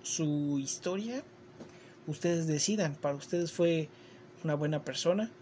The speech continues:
a pesar de todo el bien que hizo? ¿O fue una persona muy mala a pesar de todo el, el mal que hizo? No lo sé, no lo sé, yo simplemente les estoy contando. Para mí solamente cuenta la música.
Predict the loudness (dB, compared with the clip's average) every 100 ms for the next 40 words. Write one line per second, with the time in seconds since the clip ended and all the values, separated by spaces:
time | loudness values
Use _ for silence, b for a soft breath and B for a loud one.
0 | -2 -2 0 0 0 0 0 0 0 -2
1 | -4 -2 -2 0 0 0 -4 B B B
2 | B B 0 2 6 6 6 2 -2 -2
3 | 0 0 0 -2 0 0 0 -2 -2 -2
4 | -2 -2 -2 -2 -2 -4 -6 -8 -8 -6
5 | -6 -8 -10 -8 -4 -4 0 0 0 0
6 | -2 -4 -6 -20 B B B B -2 2
7 | 4 2 0 -2 -4 -2 0 0 0 -2
8 | -4 -4 -6 -8 -6 -4 -4 -6 -6 -6
9 | -8 -4 -4 -2 0 -2 -4 B B B
10 | B -10 4 6 6 2 -2 -2 -2 0
11 | 0 -2 -4 -18 -20 -18 -4 2 4 4
12 | 0 -6 -10 -14